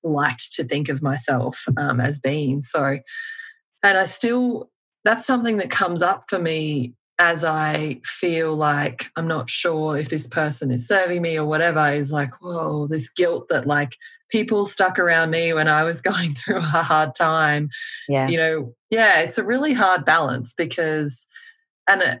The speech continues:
Speaker 1: and when I talk about this stuff, I'm certainly not kind of cutting people <laughs> off or anything like that. This is just more about, like, where I'm spending more time and where I'm spending less time. But yeah, it's interesting to reflect on myself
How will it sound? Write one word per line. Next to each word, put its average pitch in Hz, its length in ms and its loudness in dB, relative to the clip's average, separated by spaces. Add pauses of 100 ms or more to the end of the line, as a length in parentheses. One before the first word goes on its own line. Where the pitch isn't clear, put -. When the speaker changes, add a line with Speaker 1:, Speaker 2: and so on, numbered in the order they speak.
(100)
Speaker 1:
and 185 220 2
when 208 140 4
I 202 100 4
talk 180 260 -2
about 147 260 2
this 143 160 -2
stuff, 147 220 0
I'm 147 220 0
certainly 170 320 0
not 143 300 0 (200)
kind 147 160 0
of 127 140 -2
cutting 147 320 0
people 135 340 -2
<laughs> - 0 -
off - 200 0
or 170 120 2
anything 147 380 0
like 135 260 2
that. - 240 0
This 139 140 -4
is 139 120 -2
just 139 240 -4
more 139 220 0
about, 127 320 0
like, 120 180 -2
where 139 220 2
I'm 135 100 0
spending 135 440 0
more 135 240 0
time - 480 -4 (160)
and 139 100 2
where 139 140 0
I'm 139 100 0
spending 143 300 -2
less 143 280 0
time. 139 360 0
But 123 160 0 (720)
yeah, 170 220 6
it's 156 180 -2
interesting 196 640 0
to 196 120 0
reflect 160 640 2
on 160 200 0
myself - 920 0